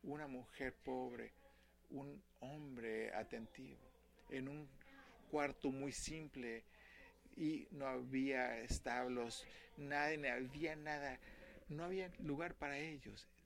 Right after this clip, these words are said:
Este era, era un lugar muy sencillo, era un, una pareja muy sencilla,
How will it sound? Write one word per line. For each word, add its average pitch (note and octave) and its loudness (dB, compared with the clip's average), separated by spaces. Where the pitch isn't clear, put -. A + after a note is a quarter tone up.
Este D3 4
era, A#2+ -2
era C#3+ 2
un C#3 -6
lugar B2 -4
muy C#3 0
sencillo, B2+ -4
era B2 -2
un, B2 -8
una B2 -2
pareja A#2 -2
muy A2+ -2
sencilla, B2 -6